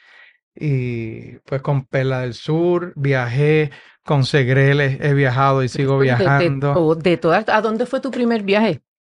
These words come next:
Speaker 1: De los que yo me acuerdo, porque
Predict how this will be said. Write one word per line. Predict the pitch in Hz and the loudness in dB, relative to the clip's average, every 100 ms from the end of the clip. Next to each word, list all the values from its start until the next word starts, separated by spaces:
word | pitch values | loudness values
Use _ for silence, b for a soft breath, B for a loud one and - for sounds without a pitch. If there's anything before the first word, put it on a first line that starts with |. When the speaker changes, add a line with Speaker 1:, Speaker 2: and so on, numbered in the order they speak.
| _ _ _ _ _ b b b _ _ - | _ _ _ _ _ b b b _ _ -4
Speaker 1:
De | 151 | 0
los | 160 - | 0 0
que | 160 | 0
yo | 143 | 0
me | 156 | 0
acuerdo, | 180 180 185 147 113 110 _ _ _ _ | -4 0 2 2 -2 -12 _ _ _ _
porque | - 143 131 113 | -6 -2 -2 -4